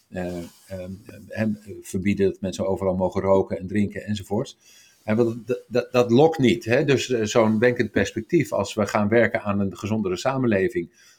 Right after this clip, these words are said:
met als uitgangspunt zo'n blue zone, eh, dat is voor politici ook veel aantrekkelijker om daar, eh, aan te werken dan, eh,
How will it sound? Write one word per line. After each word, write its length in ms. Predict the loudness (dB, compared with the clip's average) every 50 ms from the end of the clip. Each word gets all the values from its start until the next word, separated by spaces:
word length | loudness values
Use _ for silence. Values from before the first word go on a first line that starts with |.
| _ _
met 200 | _ -6 -6 -4
als 160 | -6 -8 -2 0
uitgangspunt 640 | 2 2 2 0 -2 -4 -4 -4 -4 -4 -4 -4
zo'n 180 | -4 -4 -4 -2
blue 220 | -2 -2 -2 -2 0
zone, 320 | 0 0 0 0 0 -4 -8 _ _ _ _ _ _ _ _ _
eh, 200 | -6 -4 -4 -2
dat 160 | 0 -2 -2
is 60 | -2 -2
voor 160 | 0 0 0
politici 440 | 2 2 0 0 0 0 0 0 0
ook 100 | 0 0
veel 240 | 0 2 2 2 2
aantrekkelijker 680 | 2 2 2 2 2 4 4 4 4 4 4 0 -2
om 200 | 0 0 2 2
daar, 280 | 4 4 4 4 2 4
eh, 140 | 4 2 2 2 0 -2
aan 100 | -2 -2
te 100 | -2 0
werken 340 | 2 2 2 2 0 -2 0
dan, 300 | 0 0 0 0 -2 -2
eh, 260 | -2 -2 -2 -4 -6